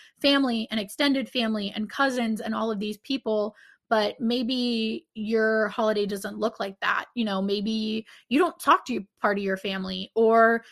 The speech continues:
you only spend certain times of the holiday with certain parts of your family, and maybe you don't even celebrate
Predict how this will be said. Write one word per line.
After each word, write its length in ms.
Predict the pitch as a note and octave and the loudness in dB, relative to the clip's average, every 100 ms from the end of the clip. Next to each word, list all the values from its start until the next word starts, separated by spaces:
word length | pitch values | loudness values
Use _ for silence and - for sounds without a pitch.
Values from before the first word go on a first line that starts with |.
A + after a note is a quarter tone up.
| _ | _
you 320 | G#3+ B3 C#4 - | 0 2 2 2
only 360 | A3 C4 C4+ | 0 2 0
spend 680 | C4 - A#3 A#3 A#3 A#3 A#3+ - _ _ | -2 0 2 2 0 0 -4 -8 _ _
certain 580 | - - A#3 A#3+ A#3+ A#3+ | -10 0 0 2 -2 -2
times 560 | - A3+ A3+ A3+ A3+ - - | 0 0 0 0 -2 -4 -2
of 260 | G#3+ G#3 | 0 0
the 120 | G#3 | -2
holiday 500 | - A3+ B3 A3+ G#3 | 2 2 2 0 -2
with 300 | G3+ G3+ G3 - | -2 -4 -6 -10
certain 400 | - A3 G3+ G#3+ | -6 -6 -4 -6
parts 280 | - G3+ A#3 | -4 -4 -4
of 60 | |
your 140 | G#3+ G3+ | -6 -6
family, 600 | A#3+ B3+ A#3+ G#3 G3+ A3 - - - | -4 -2 -2 -4 -6 -10 -16 -20 -4
and 640 | A3 A3 G#3+ G#3 G#3 G#3+ - | 2 2 2 -2 -2 -4 -2
maybe 280 | A3+ A#3 | -2 0
you 180 | B3 A#3 | 0 2
don't 180 | F4+ F4+ | 2 0
even 240 | F4 F#4 | 0 -2
celebrate 720 | F4+ E4+ F4 F4 E4 E4 E4 | -2 0 0 2 2 2 0